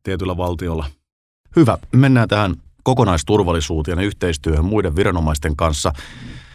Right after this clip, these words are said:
Speaker 2: Se tuli minulle aikanaan yllätyksenä, kuinka niin kuin merkittävä, ää, rooli on suomalaisella erikoisjoukolla ihan jokapäiväisessä turvallisuustoiminnassa. Siis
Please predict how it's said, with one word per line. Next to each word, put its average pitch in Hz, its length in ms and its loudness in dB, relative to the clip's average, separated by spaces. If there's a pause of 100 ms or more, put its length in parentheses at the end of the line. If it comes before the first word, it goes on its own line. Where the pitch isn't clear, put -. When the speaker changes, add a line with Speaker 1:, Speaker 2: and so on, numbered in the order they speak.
(240)
Speaker 2:
Se 123 140 0
tuli 143 180 4
minulle 135 220 4
aikanaan 123 340 4
yllätyksenä, 85 640 2
kuinka 85 340 -2
niin 80 220 0
kuin 80 260 -2
merkittävä, 82 800 -2 (240)
ää, 76 340 0
rooli 90 500 2
on 78 200 -2
suomalaisella 85 560 -2
erikoisjoukolla 82 680 -4
ihan 82 340 -2
jokapäiväisessä 76 1040 -2
turvallisuustoiminnassa. 78 1400 -2 (580)
Siis - 360 -2